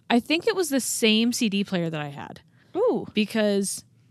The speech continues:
Speaker 1: do you remember my C D player that looked like a mirror on the front and then, like,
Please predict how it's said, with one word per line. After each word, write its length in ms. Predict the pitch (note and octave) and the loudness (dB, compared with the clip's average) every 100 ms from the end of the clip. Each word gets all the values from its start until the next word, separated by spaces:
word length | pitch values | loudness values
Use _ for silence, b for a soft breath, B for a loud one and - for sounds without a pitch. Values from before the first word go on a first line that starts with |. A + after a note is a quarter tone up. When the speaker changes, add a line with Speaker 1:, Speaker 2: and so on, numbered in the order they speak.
| - - | -20 -6
Speaker 1:
do 80 | A3 | -2
you 60 | |
remember 220 | A3+ C4+ D4+ | 0 -2 -2
my 140 | C#4 | -2
C 140 | A#3+ | -2
D 100 | G#3 | -2
player 220 | G#3+ G#3 G3+ | -2 -2 -2
that 120 | F3 | -4
looked 200 | F3+ G3+ | -4 -4
like 100 | F#3 | -4
a 60 | |
mirror 500 | E3+ E3+ E3 D#3+ E3+ | -2 -2 -4 -6 -6
on 160 | - F3 | -6 -4
the 80 | F3 | -6
front 460 | - F3+ F3 F3+ - | -4 -4 -4 -6 -6
and 220 | F#3+ E3+ | -4 -2
then, 340 | E3 E3 D#3 - | -4 -4 -8 -8
like, 420 | E3 E3 - | -8 -8 -12